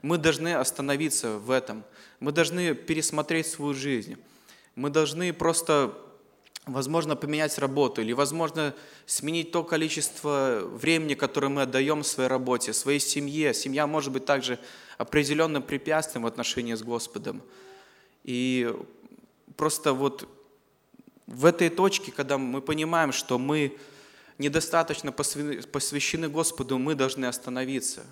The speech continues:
Это касается, может быть, каждого из нас отдельно, каждый знает свою жизнь. И если, верю, что если мы от-, имеем отношение с Господом, и Он наполняет нас, тогда, э, если это понимание приходит в нас, мы должны его принять и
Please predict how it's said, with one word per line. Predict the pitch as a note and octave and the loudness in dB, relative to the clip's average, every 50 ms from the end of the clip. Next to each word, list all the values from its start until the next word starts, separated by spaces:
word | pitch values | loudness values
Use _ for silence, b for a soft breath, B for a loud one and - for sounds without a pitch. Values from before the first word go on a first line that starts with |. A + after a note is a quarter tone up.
| - - - | -20 -14 -10
Это | - - - | -8 -8 -4
касается, | - F#3 F3 - - F3 E3+ E3 - E3 | -2 -2 0 2 2 0 0 0 0 2
может | D#3 D#3+ D3 C#3+ | 2 2 2 2
быть, | D3 C#3 | 2 2
каждого | - F3 E3 D#3 D3 D#3 D3 D#3 | 6 6 6 6 6 6 6 6
из | D3 C#3 | 6 4
нас | D3+ D3 C#3+ C#3 C3+ - - - - | 4 4 4 4 2 0 -2 -4 -8
отдельно, | - - - - - B2+ B2+ B2 C#3 D#3 D3+ C3+ B2 A#2 A2+ | -12 -10 -4 -4 -2 -2 0 2 2 2 2 2 0 -2 0
каждый | - D3+ D#3 D#3 C#3+ C#3 C#3 | 4 6 6 6 4 2 -2
знает | B2+ C#3 C#3+ C#3+ C#3 C3+ | 0 0 0 0 0 0
свою | - - C3+ C3+ B2+ | -2 -4 -2 -4 -2
жизнь. | A#2 B2+ C3 B2+ A2+ A2 G#2+ - B B B B B B B B | -2 -2 -2 -2 -4 -6 -10 -16 B B B B B B B B
И | B B2+ | B -2
если, | B2+ C3 C#3+ E3 D#3+ - D3 | 0 2 2 2 2 0 0
верю, | C#3+ F3+ F#3 F3 D#3+ | 2 2 2 2 0
что | - - - D3 | -2 -2 -2 0
если | C#3+ C#3+ - - D#3+ | 0 0 -2 -2 -2
мы | D#3+ F3+ F3 | -2 -2 -2
от-, | F3 E3 | -2 -4
имеем | B2+ - D3 E3 D#3+ D#3 | -8 -6 -4 -2 -2 -2
отношение | D3+ C#3+ D3 D3 C#3 - - D3 C#3 C3+ | -2 -2 -2 -4 -4 -4 -4 -4 -4 -4
с | B2 | -4
Господом, | B2 B2+ C3+ C3 - - B2+ A2+ A#2 A2+ A#2+ | -4 -4 -6 -6 -6 -8 -10 -8 -6 -4 -2
и | C3+ | -2
Он | C3+ C#3 C3+ | 0 0 -2
наполняет | C3+ C3 - C#3 C#3 C3+ C#3+ D3 C#3+ C3+ B2+ | -2 -4 -2 -2 -2 -2 0 0 0 0 -2
нас, | B2+ A#2+ A#2 A2 - - - B B B B B B B B B _ | -4 -6 -4 -4 -4 -6 -6 B B B B B B B B B _
тогда, | - A2+ B2 B2 C#3+ C#3+ C#3 C3 A#2+ - - - - - - _ - - | -10 -8 -2 2 2 2 2 2 -2 -4 -12 -18 -20 -20 -20 _ -12 -6
э, | - A#2 A2+ A2+ A#2 A2+ A2+ A2 - - - | -4 -2 -2 -2 -2 -2 -4 -4 -6 -6 -4
если | C3+ C#3+ - - D#3 | -4 -2 -2 0 0
это | C#3+ - C#3+ | 0 0 0
понимание | - D#3+ D#3 D#3+ D#3+ E3+ E3+ D#3+ D#3 D#3 D3+ | 2 2 2 4 4 4 4 4 4 2 0
приходит | - D3 - - F#3 F#3+ E3+ E3+ E3 - | 0 -2 0 2 2 2 2 2 -2 -2
в | |
нас, | D#3 D3 C#3 B2 A#2+ - - - B B B B B B B B B B | 0 0 0 0 -2 -4 -8 -12 B B B B B B B B B B
мы | - C#3 | -2 0
должны | D3 C#3 D3+ D3 D3+ D#3 | 2 4 4 2 4 2
его | D3+ D3 C#3+ C#3 | 4 6 6 6
принять | C3+ - D#3 D#3+ D#3+ D3 B2 A2+ - - | 6 4 4 4 6 6 4 4 2 0
и | - - C3+ C3+ C3 B2+ B2 - - - | -2 0 0 2 2 2 0 -2 -8 -16